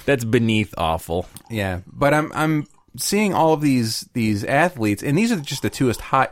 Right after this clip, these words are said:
Speaker 2: two highest profile characters who are,
Speaker 1: Right.
Speaker 2: are
Speaker 1: The,
Speaker 2: getting
Speaker 1: the latest two.
Speaker 2: Yeah, the latest two.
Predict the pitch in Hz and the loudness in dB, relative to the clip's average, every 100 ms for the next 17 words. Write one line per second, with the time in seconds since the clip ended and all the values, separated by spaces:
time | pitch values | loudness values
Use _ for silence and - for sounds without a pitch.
0 | - 160 127 160 139 - - 202 - 104 | -2 0 2 2 0 0 0 0 2 2
1 | 92 - 101 92 - 95 - 98 98 87 | 2 0 -2 -2 -2 -4 -2 -2 0 0
2 | 110 139 127 127 117 135 131 - - - | 2 4 4 4 6 6 4 2 -4 -4
3 | 101 80 120 110 113 185 123 - - 101 | -2 0 -2 -2 0 0 -2 -6 -4 -2